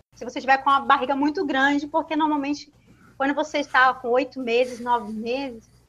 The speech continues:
você fica com a barriga tão grande que você não consegue ver os seus pés, né? Que eu não sei se esse vai ser meu caso, né? Já que eu tô com cinco <laughs> e não tenho muita barriga, não sei se eu vou chegar nesse,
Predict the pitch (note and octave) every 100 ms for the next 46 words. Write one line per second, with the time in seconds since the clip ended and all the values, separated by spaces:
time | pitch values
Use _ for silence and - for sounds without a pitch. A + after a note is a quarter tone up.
0 | _ G3+ B3+ B3+ C#4 D4 D4 D4 C#4+ D#4
1 | C#4 C#4+ E4+ D#4 D#4+ F4 E4+ F4 F#4+ E4
2 | D4 D4+ E4+ F#4+ G4+ D#4+ C#4 C#4 C4+ C#4
3 | D4 C#4+ - D4 D4+ D4+ D4 D4 D4+ C#4+
4 | - - C#4 B3+ A3+ A#3 B3 C4+ A#3 B3+
5 | E4 D4+ D4 C#4+ - - - - E4 F#4
6 | - G4+ - A#4 A#4+ F#4 - - G4 F#4+
7 | F4+ _ - - - D#4+ E4+ F4 F4 D4+
8 | E4 D#4 D#4 C#4+ G4 E4+ C4+ B3+ C4 C#4+
9 | C#4 C#4 C#4 D#4+ C4 C4+ C#4+ C#4+ C#4+ D#4